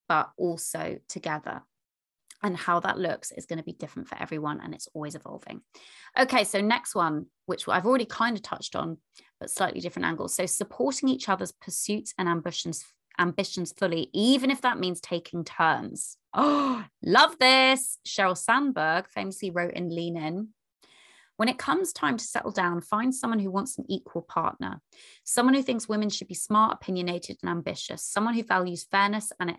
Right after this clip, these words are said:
expects, or even better, wants to do his share in the home. These men exist, and trust me, over time, nothing is sexier." You know what, Cheryl?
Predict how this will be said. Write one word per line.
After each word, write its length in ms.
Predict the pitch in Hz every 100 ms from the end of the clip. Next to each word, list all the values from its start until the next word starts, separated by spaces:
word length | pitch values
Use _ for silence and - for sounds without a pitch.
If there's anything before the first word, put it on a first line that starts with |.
| -
expects, 500 | - - 214 233 - -
or 140 | 185 -
even 220 | 180 165
better, 340 | 226 226 175
wants 260 | 170 175 -
to 100 | -
do 140 | 185
his 160 | 165 190
share 240 | - 175
in 80 | 175
the 80 | 165
home. 400 | 180 160 135 - - - - - _
These 200 | - 247
men 160 | 262 247
exist, 440 | 247 - 175 - -
and 120 | 170
trust 300 | - 233 -
me, 100 | 190
over 100 | 180
time, 360 | - 170 165
nothing 340 | 170 170 - -
is 120 | -
sexier." 500 | - - - - - _ _ _ _ _ _ _ _ _ _ _ - - _ _ _ _ _ _ _ _ -
You 100 | 180
know 160 | 180 185
what, 180 | 202
Cheryl? 320 | - 214 247